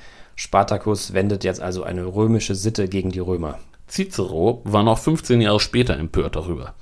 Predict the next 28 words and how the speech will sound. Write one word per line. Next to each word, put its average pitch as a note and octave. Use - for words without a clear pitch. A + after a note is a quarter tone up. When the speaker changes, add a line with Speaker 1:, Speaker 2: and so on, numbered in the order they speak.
Speaker 2:
Im A2+
Lager F3
von D3
Spartacus C#3
war G#2+
die B2
Moral F#2
hingegen F2+
auf -
einem E2+
Allzeithoch. -
Sie A#2+
zogen F3
nun B2
weiter A2
nach F#2
Norden C3
und B2
kamen C3+
nun C#3
in A#2+
die A2
erste F#2+
Provinz, A#2+
Gallia A2
Cisalpina, G#2
also G2
Oberitalien. F2+